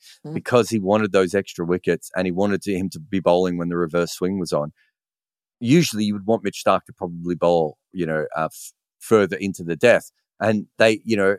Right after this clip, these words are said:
Speaker 2: and Pat Cummins backed himself, um, to be able to do that job. So again, another, like, micro decision that he made that came
Speaker 1: Hmm.
Speaker 2: off.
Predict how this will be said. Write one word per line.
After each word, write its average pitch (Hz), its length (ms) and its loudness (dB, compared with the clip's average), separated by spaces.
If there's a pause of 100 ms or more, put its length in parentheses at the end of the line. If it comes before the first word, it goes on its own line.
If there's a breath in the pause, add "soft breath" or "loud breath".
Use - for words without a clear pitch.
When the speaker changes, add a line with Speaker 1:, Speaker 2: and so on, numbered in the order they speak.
Speaker 2:
and 107 120 0
Pat 117 200 0
Cummins 117 260 2
backed 120 280 4
himself, 107 580 2 (480 soft breath)
um, 92 240 2
to - 120 -12
be 101 80 2
able 90 120 0
to 92 80 -2
do 90 160 -2
that 87 200 0
job. 98 180 0
So 127 140 2
again, 135 580 4 (340)
another, 139 360 6
like, 120 200 6
micro 120 560 6
decision 107 440 -2
that 98 100 0
he 104 120 -4
made 101 320 2
that 82 140 -6
came 92 200 -4
Speaker 1:
Hmm. 90 60 -2
Speaker 2:
off. - 300 -4